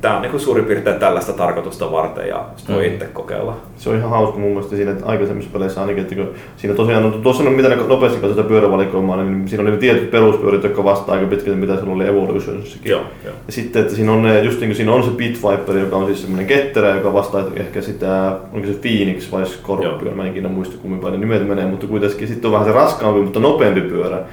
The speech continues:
Speaker 2: Niin sitten niillä on vähän sellainen, että okei, näitä periaatteessa voi kumpaakin käyttää niihin tiettyihin ratoihin, että sä saat sen parhaan mahdollisen ajan, että sitten se on vähän silleen
Speaker 1: Joo.
Speaker 2: ehkä omasta mieltymyksestäkin melkein kiinni, että kumpi
Speaker 1: Joo.
Speaker 2: niistä nyt on se oikeesti.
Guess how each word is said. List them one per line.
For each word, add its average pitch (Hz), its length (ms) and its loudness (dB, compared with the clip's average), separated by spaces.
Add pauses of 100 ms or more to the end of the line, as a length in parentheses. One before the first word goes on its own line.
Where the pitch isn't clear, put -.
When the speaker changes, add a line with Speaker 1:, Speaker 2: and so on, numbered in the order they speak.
(360)
Speaker 2:
Niin 104 140 0
sitten 110 140 -2
niillä 135 200 4
on 127 40 4
vähän 110 140 4
sellainen, 117 240 4
että 117 120 2
okei, 123 180 4
näitä 123 180 6
periaatteessa 135 480 4
voi 123 120 2
kumpaakin 120 460 4
käyttää 110 360 2
niihin 101 180 2
tiettyihin 107 440 2
ratoihin, 104 360 2
että 101 140 -4
sä 104 140 4
saat 107 140 2
sen 107 120 0
parhaan 107 340 4
mahdollisen 98 380 0
ajan, 101 480 4
että 85 220 -6
sitten - 200 -12
se 113 60 -4
on 107 60 2
vähän 104 180 4
silleen 107 260 2
Speaker 1:
Joo. - 40 6
Speaker 2:
ehkä 107 160 2
omasta 120 280 4
mieltymyksestäkin 104 760 2
melkein 95 380 -2
kiinni, 95 300 -2
että 92 140 -6
kumpi 101 280 -2
Speaker 1:
Joo. 95 100 2
Speaker 2:
niistä 90 180 0
nyt 98 180 -4
on 101 160 2
se 98 80 -2
oikeesti. - 600 -6